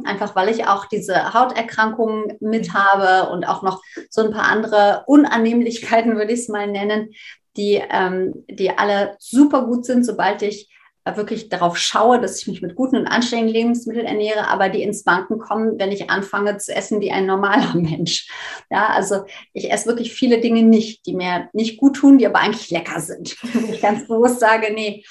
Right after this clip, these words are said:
Speaker 1: ist einfach nicht gut für mich und
Speaker 2: Mhm.
Speaker 1: mein System. Zeigt mir mein Körper ganz genau, da achte ich drauf.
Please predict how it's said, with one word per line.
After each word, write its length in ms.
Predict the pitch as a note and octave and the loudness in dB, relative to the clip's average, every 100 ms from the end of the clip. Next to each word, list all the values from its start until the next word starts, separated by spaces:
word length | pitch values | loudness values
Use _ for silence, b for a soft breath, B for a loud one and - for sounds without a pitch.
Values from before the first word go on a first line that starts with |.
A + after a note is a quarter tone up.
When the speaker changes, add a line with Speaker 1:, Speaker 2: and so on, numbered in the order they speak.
| B _ _ - | B _ _ -8
Speaker 1:
ist 140 | A3+ | -2
einfach 240 | - A#3+ B3 | 0 0 4
nicht 200 | C#4 - | 4 6
gut 120 | D4+ | 2
für 120 | - | 2
mich 180 | E3+ F3 | -4 -4
und 100 | A3 | -2
Speaker 2:
Mhm. 80 | F#3 | 0
Speaker 1:
mein 180 | F#3+ E3+ | -2 -4
System. 400 | - - E3+ F3 | -8 -6 -4 -2
Zeigt 240 | A3+ A3+ | -2 -2
mir 80 | A#3 | -2
mein 160 | G#3+ | -2
Körper 280 | G#3+ A3 G#3+ | 0 0 0
ganz 280 | F#3+ G3+ G#3+ | 0 -2 -4
genau, 240 | G3 G3+ | -4 0
da 140 | B3 - | 0 0
achte 260 | F3 - | -2 -6
ich 100 | - | -16
drauf. 320 | - - - | -16 -12 -12